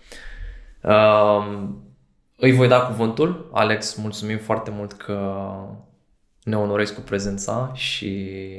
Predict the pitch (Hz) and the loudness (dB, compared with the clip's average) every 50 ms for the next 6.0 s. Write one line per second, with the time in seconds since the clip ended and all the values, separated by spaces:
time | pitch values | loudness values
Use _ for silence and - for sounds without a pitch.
0 | 98 101 - _ _ _ _ _ _ _ _ _ - - 95 95 - 98 98 98 | -14 -16 -18 _ _ _ _ _ _ _ _ _ -8 -6 -2 -2 -2 -2 -2 -4
1 | 98 98 98 - - - _ _ _ _ _ _ _ 170 160 120 107 113 123 127 | -6 -10 -12 -18 -20 -20 _ _ _ _ _ _ _ -10 -8 -6 2 4 6 8
2 | 127 123 127 123 135 139 127 131 131 - - 104 104 101 101 101 101 98 101 101 | 8 8 6 6 6 4 4 2 0 -4 -6 -6 -4 -4 -4 -4 -6 -6 -8 -12
3 | - - 107 101 - - - 117 110 - 107 98 - 101 - - 101 104 104 101 | -4 -4 -2 -2 -2 0 0 0 0 0 -2 -4 -6 -8 -6 -4 -4 -4 -2 -2
4 | - 101 95 98 - 98 98 95 - 101 98 98 - - 92 87 - - - - | -2 -2 -2 -2 -4 -6 -6 -6 -6 -6 -8 -6 -6 -6 -6 -6 -8 -12 -16 -16
5 | - - - - - - - _ _ _ - 117 123 127 120 113 110 98 90 - | -18 -20 -20 -20 -20 -20 -20 _ _ _ 0 4 6 8 8 6 4 0 -2 -6